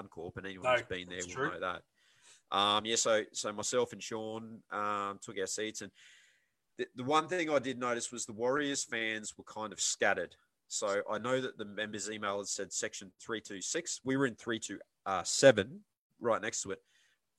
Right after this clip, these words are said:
Speaker 1: Um, there was, there was a lot of support for the boys 'cause we're seeing a lot of jerseys getting off the train, a lot of jerseys around the place. So it was great that so many people came out at short notice.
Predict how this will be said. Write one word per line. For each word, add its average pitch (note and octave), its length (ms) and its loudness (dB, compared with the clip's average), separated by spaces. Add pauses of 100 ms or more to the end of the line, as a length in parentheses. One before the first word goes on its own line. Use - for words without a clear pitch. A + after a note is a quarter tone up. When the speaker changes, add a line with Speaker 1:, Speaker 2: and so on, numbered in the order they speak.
(100)
Speaker 1:
Um, B2+ 460 6
there D3 120 8
was, C#3+ 200 0
there B2+ 160 4
was A2+ 300 0
a G#2+ 80 0
lot C3 320 6
of C#3 80 0
support - 400 -2
for - 80 -10
the G#2+ 60 -8
boys G2 420 -4 (160)
'cause G2+ 140 -6
we're G#2 60 -2
seeing G#2+ 220 0
a G#2 40 -10
lot G#2+ 140 -4
of G2 80 -12
jerseys G#2 480 -6
getting F#2+ 160 -6
off G#2 120 -10
the G2 60 -14
train, G#2 360 -2
a G2+ 60 -10
lot G#2 80 -2
of F#2+ 80 -14
jerseys G#2 320 -8
around G2+ 140 -6
the G2 60 -8
place. G2+ 280 -4
So F#2+ 60 -6
it - 20 -6
was F#2+ 80 -10
great A2+ 300 -2
that E2 80 -8
so A2 180 -4
many G2+ 160 -8
people - 280 -12
came G#2 240 -6
out G2+ 140 -2
at F2+ 100 -4
short - 320 -10
notice. G#2+ 540 -6